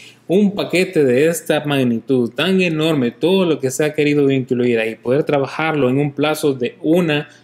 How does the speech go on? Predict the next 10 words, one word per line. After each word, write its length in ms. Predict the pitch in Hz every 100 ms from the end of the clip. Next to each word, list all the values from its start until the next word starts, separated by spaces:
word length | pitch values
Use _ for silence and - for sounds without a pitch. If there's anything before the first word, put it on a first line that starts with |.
| _ _
o 80 | 107
dos 240 | 131 170
semanas, 520 | 127 131 170 196 196 - - - _
es 300 | 139 165 - -
algo 460 | 135 143 143 151 -
imposible, 1040 | 139 139 135 127 117 101 - 143 139 135 -
ha 140 | 123
dado 160 | 113 117
a 40 |
entender 440 | 120 117 123 160